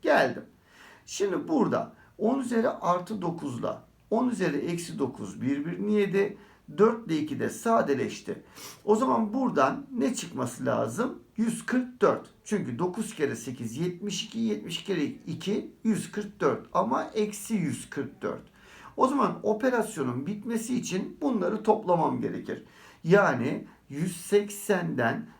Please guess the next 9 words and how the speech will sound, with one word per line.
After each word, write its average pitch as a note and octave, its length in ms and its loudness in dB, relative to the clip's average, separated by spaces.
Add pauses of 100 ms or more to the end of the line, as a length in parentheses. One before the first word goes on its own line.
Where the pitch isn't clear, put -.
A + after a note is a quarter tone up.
benim D#3 420 2
yüz E3+ 280 -4
elli B2+ 320 0
üçü G2 580 -4
çıkartmam C3 800 0
gerekir. G3 640 0 (300)
Buradan D#3+ 520 2
da B2+ 140 0
cevabım D#3+ 880 4